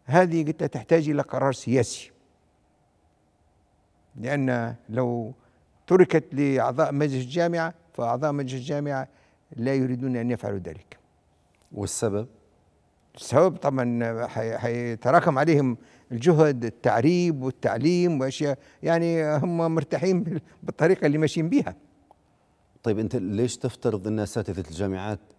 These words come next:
Speaker 2: آه،
Speaker 1: <laughs> ما افترضتش. هذا كان في صراع في مجلس الكلية، مجلس الجامعة في بنغازي على التعريب، كان في صراع قوي جدًا، رافضيننا.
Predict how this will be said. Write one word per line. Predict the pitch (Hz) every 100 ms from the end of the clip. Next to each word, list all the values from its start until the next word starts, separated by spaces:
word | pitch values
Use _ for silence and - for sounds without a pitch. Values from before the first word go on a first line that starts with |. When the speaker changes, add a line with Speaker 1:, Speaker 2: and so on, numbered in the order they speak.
| -
Speaker 2:
آه، | 90 87 82 73 67 - - _ - -
Speaker 1:
<laughs> | 147
ما | 139
افترضتش. | 143 - - - 220 - - - - _ _ _ -
هذا | 151 135 131 123 _ _ -
كان | 190 175
في | 135 170
صراع | 147 151 185 185
في | 156 139 120
مجلس | 127 131 143 175 151 135 151
الكلية، | - 139 160 170 143 131 - -
مجلس | 151 151 143
الجامعة | - 127 180 156 131
في | 135
بنغازي | 135 160 170 143 147 - -
على | 143 156
التعريب، | - 170 220 - _ -
كان | 170
في | 202
صراع | 233 285
قوي | - 262 294
جدًا، | 254 269 151 110 _ _ _ _ _ -
رافضيننا. | 165 185 277 320